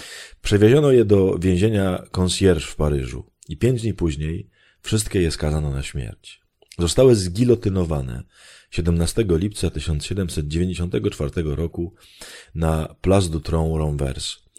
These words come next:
w Paryżu. Idąc na gilotynę, śpiewały Salve Regina, czyli Witaj Królowo. Jako ostatnio stracono matkę przełożoną,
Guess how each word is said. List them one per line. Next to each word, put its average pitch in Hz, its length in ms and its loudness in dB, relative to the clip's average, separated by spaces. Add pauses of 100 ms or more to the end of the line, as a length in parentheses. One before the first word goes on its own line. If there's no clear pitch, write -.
(960)
w - 160 -18
Paryżu. 58 480 -4 (880)
Idąc 160 280 8
na 104 100 4
gilotynę, 90 680 2 (240)
śpiewały 101 840 4
Salve 95 300 2
Regina, 85 440 2
czyli 71 240 -6
Witaj 92 300 0
Królowo. 69 580 -6 (640)
Jako 90 180 4
ostatnio 120 420 4
stracono 92 480 0
matkę 87 300 2
przełożoną, 71 720 -2